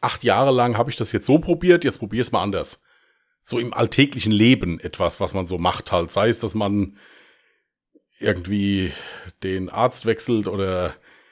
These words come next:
oder was weiß ich, äh, ins andere Fitnessstudio geht. Das sind ja so kleine Ver-, Veränderungen. Das ist ja was, wo man, das man machen kann. Aber ich rede jetzt hier von so Veränderungen wie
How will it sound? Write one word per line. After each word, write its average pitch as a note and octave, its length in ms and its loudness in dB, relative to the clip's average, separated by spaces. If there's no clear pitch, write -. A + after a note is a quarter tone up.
oder F#2 440 -6
was F#2 160 -4
weiß F#2+ 160 0
ich, - 340 -2
äh, F#2+ 380 -4
ins D#3 180 -6
andere A2+ 260 -2
Fitnessstudio A2+ 600 -2
geht. A#2+ 220 2
Das - 140 0
sind C3 100 4
ja B2 60 6
so A2+ 100 4
kleine A#2 380 4
Ver-, - 240 -2
Veränderungen. F#2 640 0
Das E2+ 180 -2
ist - 140 -2
ja B2 120 6
was, A#2 200 4
wo A#2+ 60 -2
man, G#2+ 280 2
das - 140 -6
man A2+ 100 6
machen D3+ 200 4
kann. G#2+ 160 2
Aber A2 220 2
ich - 220 -4
rede B2+ 220 4
jetzt B2+ 180 4
hier C#3 140 4
von B2+ 120 0
so A2+ 140 2
Veränderungen A#2 480 0
wie A#2+ 340 -4